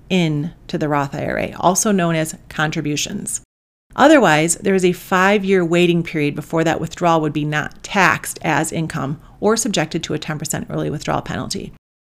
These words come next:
So, for example, if your income exceeds the Roth I R A contribution limits,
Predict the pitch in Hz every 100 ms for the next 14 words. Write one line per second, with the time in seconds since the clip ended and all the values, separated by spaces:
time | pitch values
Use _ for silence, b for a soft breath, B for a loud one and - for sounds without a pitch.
0 | _ - 208 202 240 247 - - - _
1 | _ _ - 196 240 - 262 285 262 208
2 | 202 - - 165 185 220 214 185 170 175
3 | 180 160 151 151 151 147 214 370 247 185
4 | 170 165 -